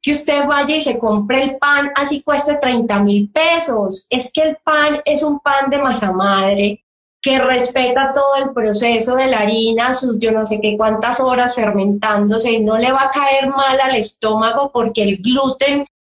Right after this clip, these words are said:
se convirtió en yo no sé qué vainas, y entonces, claro,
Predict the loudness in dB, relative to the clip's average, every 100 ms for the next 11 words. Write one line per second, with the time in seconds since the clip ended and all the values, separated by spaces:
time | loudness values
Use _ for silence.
0 | _ -2 0 0 2 2 0 0 0 0
1 | 2 2 2 0 -2 0 0 2 2 2
2 | 2 0 0 -2 0 0 0 -2 -6 -6
3 | -2 0 0 0 -2 -6